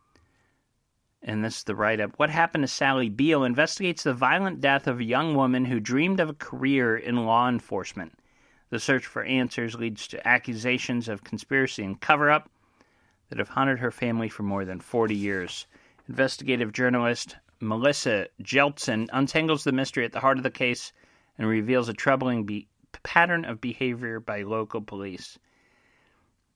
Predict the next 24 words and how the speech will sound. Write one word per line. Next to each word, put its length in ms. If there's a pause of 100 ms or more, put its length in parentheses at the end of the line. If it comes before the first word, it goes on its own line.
(200)
Now, 400 (340)
Beale 240
was 180
found 240
shot 320
to 80
death 340
in 120
her 180
blue 600
Ford 440
Pinto 520 (600)
on 80
February 640
eleventh, 480 (240)
nineteen 540
seventy-seven. 960
This 220
is 80
older 280
than 240
me. 320
Holy 460
cow. 360